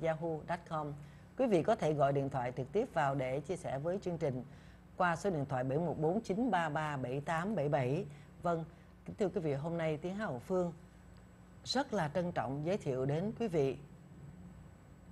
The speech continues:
một nhân vật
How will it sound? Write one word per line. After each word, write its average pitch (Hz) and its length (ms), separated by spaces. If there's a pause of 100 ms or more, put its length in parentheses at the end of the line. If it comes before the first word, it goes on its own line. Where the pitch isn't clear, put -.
(1080)
một 147 260 (540)
nhân 220 240
vật 165 220